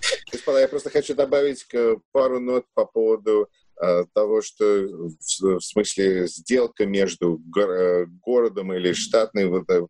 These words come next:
местной властью и компанией. Во-первых, есть дополнительные затраты, которые любой город,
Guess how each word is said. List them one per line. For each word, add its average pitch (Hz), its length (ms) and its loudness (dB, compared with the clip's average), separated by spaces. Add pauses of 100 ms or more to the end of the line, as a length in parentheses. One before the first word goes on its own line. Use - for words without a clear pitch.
(100)
местной 101 400 0
властью 113 640 0 (400)
и 107 180 0
компанией. 92 640 -2
Во-первых, 98 540 -4
есть 95 180 -10
дополнительные 98 880 0
затраты, 98 640 -2
которые 92 600 -2 (120)
любой 98 500 0
город, 101 500 0